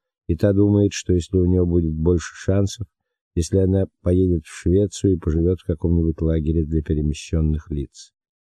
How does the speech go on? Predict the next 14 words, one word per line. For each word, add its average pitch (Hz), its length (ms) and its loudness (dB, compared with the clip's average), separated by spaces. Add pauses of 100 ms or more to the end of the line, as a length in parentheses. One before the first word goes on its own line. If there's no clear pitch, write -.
(360)
В 87 60 -10
действительности 104 680 -2
шансы 95 400 -2
были 85 200 0
там 87 260 0
не 85 120 2
больше, 95 520 -4 (500)
но 85 120 -2
она 85 120 2
не 82 120 2
могла 80 360 0
больше 82 360 -2
мучить 76 400 -6
Ханзена. 64 520 -12